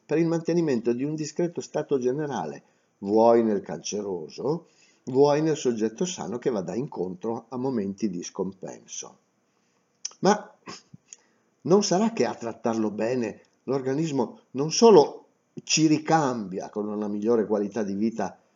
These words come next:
tumorale terminale, ma permette a quella stessa vita così danneggiata di prolungarsi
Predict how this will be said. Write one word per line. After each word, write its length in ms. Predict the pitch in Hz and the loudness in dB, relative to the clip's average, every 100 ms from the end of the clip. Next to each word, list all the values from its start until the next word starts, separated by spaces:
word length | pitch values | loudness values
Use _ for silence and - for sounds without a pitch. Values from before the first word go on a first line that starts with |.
| _ _ | _ _
tumorale 540 | - 120 107 117 113 | -4 0 0 0 -2
terminale, 760 | 110 98 101 104 123 113 98 - _ - | -4 -8 -8 -6 -4 -4 -6 -10 _ -4
ma 180 | 120 147 | -4 0
permette 400 | 151 165 196 170 | 0 2 0 -2
a 80 | |
quella 240 | - 143 143 | 0 0 0
stessa 400 | - 196 190 147 | -2 0 0 0
vita 280 | 190 196 135 | -2 -4 -4
così 260 | 151 180 | -2 -2
danneggiata 600 | 175 156 139 135 190 185 | -2 -2 -4 -4 -4 -2
di 120 | 139 | -2
prolungarsi 840 | 131 139 147 139 175 180 - 123 | 0 0 0 0 0 0 -2 -4